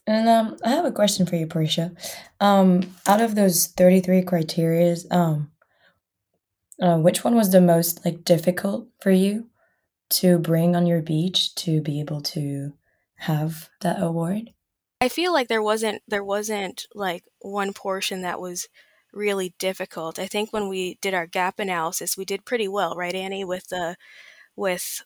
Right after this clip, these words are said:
Speaker 2: which ones we needed to, which criteria we needed to come into compliance with. Um, it was more so we just needed to compile all of the information to one application package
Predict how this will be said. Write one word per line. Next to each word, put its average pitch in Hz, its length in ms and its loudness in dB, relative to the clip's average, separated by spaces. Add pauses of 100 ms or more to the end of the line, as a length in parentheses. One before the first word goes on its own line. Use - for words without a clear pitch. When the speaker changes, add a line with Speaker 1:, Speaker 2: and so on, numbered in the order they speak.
Speaker 2:
which 190 320 -6
ones 185 240 -4
we 185 80 -8
needed 180 220 -6
to, - 100 -12
which 185 240 -10
criteria 180 400 -6
we 180 100 -10
needed 180 160 -8
to 160 80 -10
come 180 220 -8
into 175 120 -10
compliance 190 640 -8
with. 277 240 -6 (460)
Um, 185 300 -2
it 214 120 -8
was 202 200 -4
more 190 240 -4
so 196 400 -2
we 185 120 -8
just 185 180 -10
needed 185 160 -6
to 190 80 -10
compile 180 600 -2
all 180 220 -2
of 175 100 -6
the 175 260 -8
information 175 640 -8
to 175 160 -6
one 170 200 -6
application 170 560 -8
package 233 540 -6